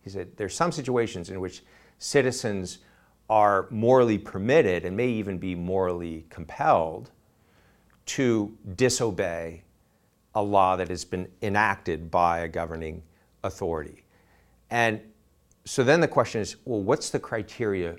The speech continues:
for doing that? How do I know if a particular law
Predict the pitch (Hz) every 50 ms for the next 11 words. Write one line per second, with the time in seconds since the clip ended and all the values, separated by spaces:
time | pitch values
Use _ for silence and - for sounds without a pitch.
0 | - _ - - - - 90 85 78 123 147 170 123 90 80 73 73 69 - -
1 | 127 127 117 101 98 98 92 95 107 131 147 120 90 85 82 80 85 - - -
2 | - 107 90 87 87 - 90 98 95 87 87 87 85 87 87 87 87 87 85